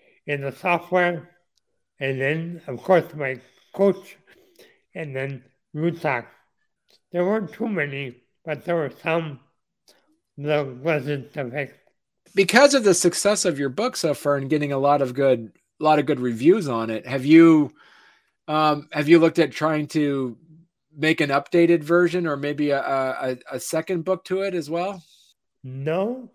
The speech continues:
Speaker 1: not in terms of a, like, a memoir. I do a lot of fiction writing.
Speaker 2: Okay.
Speaker 1: But so far, that's not for me.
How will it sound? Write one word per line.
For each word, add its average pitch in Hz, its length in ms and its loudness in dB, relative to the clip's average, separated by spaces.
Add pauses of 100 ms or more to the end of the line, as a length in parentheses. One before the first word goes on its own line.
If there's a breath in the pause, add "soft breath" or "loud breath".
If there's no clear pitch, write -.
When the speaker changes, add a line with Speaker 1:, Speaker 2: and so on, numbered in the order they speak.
(140)
Speaker 1:
not 170 460 -4 (100)
in 151 140 -8
terms 175 380 -2
of 165 120 0
a, 156 260 -6 (120)
like, 143 240 -6
a 147 80 -4
memoir. 143 640 -6 (460 soft breath)
I 156 120 -4
do 143 300 -2
a 175 40 4
lot 139 320 -4
of 117 80 -10 (480)
fiction 208 580 -4
writing. 127 540 -8 (640)
Speaker 2:
Okay. 143 460 -4 (560)
Speaker 1:
But 143 360 -2 (800)
so 202 160 8
far, 147 280 -6
that's 139 300 -6
not 165 160 -2
for 147 220 -8
me. 135 300 -12